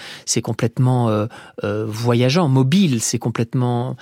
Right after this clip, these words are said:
à ce moment-là, on pour-, ça serait beau, d'ailleurs, de, d'essayer de faire une lecture queer, parce que ça poserait des,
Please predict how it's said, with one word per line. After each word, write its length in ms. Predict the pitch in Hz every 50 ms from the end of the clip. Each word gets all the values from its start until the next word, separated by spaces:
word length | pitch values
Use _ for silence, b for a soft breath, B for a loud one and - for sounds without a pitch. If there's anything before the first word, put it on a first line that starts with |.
| B B B
à 80 | 120 117
ce 100 | - 147
moment-là, 300 | 135 135 139 151 185 226
on 80 | 196 135
pour-, 280 | - 151 - 117 120 -
ça 180 | 139 - 185 185
serait 180 | - - 170 165
beau, 180 | 202 262 208
d'ailleurs, 320 | 135 123 120 120 117 123 123
de, 420 | 120 117 120 120 123 127 131 131 123
d'essayer 280 | 123 113 - - 123
de 100 | 117 120
faire 220 | 113 - 135 123 120
une 100 | 120 117
lecture 340 | 113 113 - - - 113 -
queer, 220 | - - 131 120
parce 140 | - 120 -
que 100 | - 113
ça 180 | - 123 117
poserait 380 | 113 - 135 120 113 120 127 117
des, 240 | 117 117 113 117